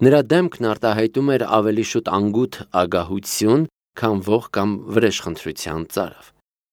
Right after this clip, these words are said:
"Եթե այնտեղ կանայք ու երեխաներ կան, ապա նշանակում է,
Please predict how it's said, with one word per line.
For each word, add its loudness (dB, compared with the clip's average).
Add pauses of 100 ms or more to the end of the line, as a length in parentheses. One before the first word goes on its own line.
(800)
"Եթե 4
այնտեղ 2
կանայք 0
ու 4
երեխաներ -2
կան, 0
ապա -2
նշանակում -2
է, 2